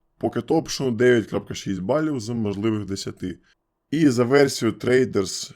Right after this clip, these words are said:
Union Avars дві тисячі двадцять третього це найкращий брокер для копіювання угод. Окей, це суб'єктивна оцінка даного сервісу, нам потрібні реальні відгуки.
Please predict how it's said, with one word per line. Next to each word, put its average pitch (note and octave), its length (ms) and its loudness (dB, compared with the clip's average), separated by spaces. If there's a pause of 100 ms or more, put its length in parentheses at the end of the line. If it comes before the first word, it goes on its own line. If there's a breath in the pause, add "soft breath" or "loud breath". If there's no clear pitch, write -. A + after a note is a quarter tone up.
(160)
Union B2+ 580 -2
Avars G#2 420 2
дві F2+ 120 -10
тисячі F#2+ 280 -8
двадцять F#2+ 320 -4
третього F#3 420 -4
це D3 220 -6
найкращий C3+ 720 -2
брокер C3 420 -2
для A2+ 200 0
копіювання G#2 760 -2 (140)
угод. G#2+ 420 0 (560 soft breath)
Окей, B2 300 2
це B2+ 180 -2
суб'єктивна C3+ 720 -4
оцінка D#3+ 760 -4 (160)
даного C#3 460 -2
сервісу, B2+ 460 0
нам D3+ 180 -2
потрібні A2+ 420 0
реальні G#2 400 2
відгуки. F#2+ 600 -4